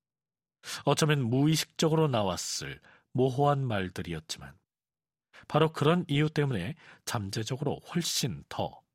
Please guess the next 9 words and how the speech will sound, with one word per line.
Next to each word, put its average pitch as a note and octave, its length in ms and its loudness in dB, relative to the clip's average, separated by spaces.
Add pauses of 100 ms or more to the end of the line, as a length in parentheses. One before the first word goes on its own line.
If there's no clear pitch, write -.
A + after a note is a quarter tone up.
(680)
위험할 F2+ 460 -6
수 - 180 -10
있었다. - 600 -10 (2500)
따라서 E3+ 580 4
그 E3+ 100 2
말을 D#3+ 640 4
한 F3+ 320 2
목소리의 D#3 720 2
성조, A#2+ 560 -2